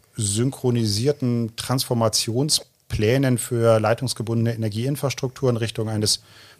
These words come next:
klimaneutralen, integrativ gedachten Systems beschrieben werden und umgesetzt werden. Und hier müssen Energieunternehmen,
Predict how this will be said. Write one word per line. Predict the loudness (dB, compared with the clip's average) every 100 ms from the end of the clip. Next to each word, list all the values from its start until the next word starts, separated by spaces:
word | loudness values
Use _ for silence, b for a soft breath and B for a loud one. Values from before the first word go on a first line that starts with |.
| B
klimaneutralen, | -10 -2 2 4 4 2 2 2 2
integrativ | -2 -4 -2 -4 -2 -4
gedachten | -4 -2 -2 -2 -4
Systems | -2 -2 -2 -4 -4
beschrieben | -6 -6 -6 -4 -2
werden | 0 -2
und | -4 -2
umgesetzt | 0 2 0 -2 -4
werden. | -6 -6
Und | -4
hier | 0
müssen | 2 2 0
Energieunternehmen, | 0 -2 0 0 2 2 0 -2